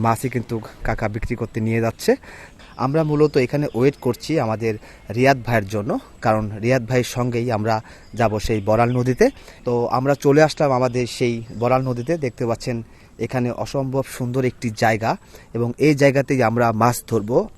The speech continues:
রিয়াদ ভাই আমাদের জানালো যে এখানে প্রচুর পরিমাণে মাছ ধরা পড়ে,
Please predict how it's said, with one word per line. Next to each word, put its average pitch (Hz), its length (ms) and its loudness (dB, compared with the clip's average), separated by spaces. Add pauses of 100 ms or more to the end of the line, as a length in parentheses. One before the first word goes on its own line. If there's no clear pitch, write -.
রিয়াদ 135 240 6
ভাই 147 140 2
আমাদের 139 200 -2 (100)
জানালো 123 400 2
যে 117 120 -2
এখানে 123 180 -4 (100)
প্রচুর 127 220 0 (100)
পরিমাণে 120 340 2 (500)
মাছ 117 140 2 (140)
ধরা 123 180 2 (100)
পড়ে, 104 180 2